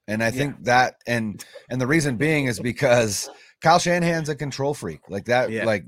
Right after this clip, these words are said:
Speaker 1: that is, that is really what he is, which is why, you know, he scripts the first twenty-four plays and then he scripts the first twelve coming out of halftime. And ha-, it's all about control,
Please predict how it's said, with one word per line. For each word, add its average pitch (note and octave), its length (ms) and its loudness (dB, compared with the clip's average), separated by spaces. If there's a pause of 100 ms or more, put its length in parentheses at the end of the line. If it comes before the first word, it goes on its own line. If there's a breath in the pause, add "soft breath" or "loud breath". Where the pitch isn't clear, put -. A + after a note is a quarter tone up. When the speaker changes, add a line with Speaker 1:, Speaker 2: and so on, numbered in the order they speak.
Speaker 1:
that A2+ 200 4
is, C3 280 -2
that B2+ 200 0
is G#2+ 140 -4
really C3 180 -2
what B2 140 -2
he B2 120 -2
is, A2 220 -2
which A2 160 -6
is G2 140 -10
why, A#2 400 0 (320 soft breath)
you B2+ 80 -4
know, B2 120 0
he A#2+ 120 0
scripts A2+ 400 -4
the A#2+ 100 -6
first A#2 260 -6
twenty-four A#2+ 440 -4
plays A#2 400 -2
and A2 100 -4
then G#2 100 -2
he G2+ 80 -4
scripts G#2+ 320 -6
the G2+ 120 -8
first - 400 -6 (380 soft breath)
twelve A#2 380 2
coming A#2 260 -4
out G#2 100 0
of F#2+ 60 -2
halftime. A#2 420 -4
And A#2 80 -4
ha-, A#2+ 80 -4
it's - 220 -8
all C#3+ 200 6
about C#3 320 2
control, F#2+ 560 -6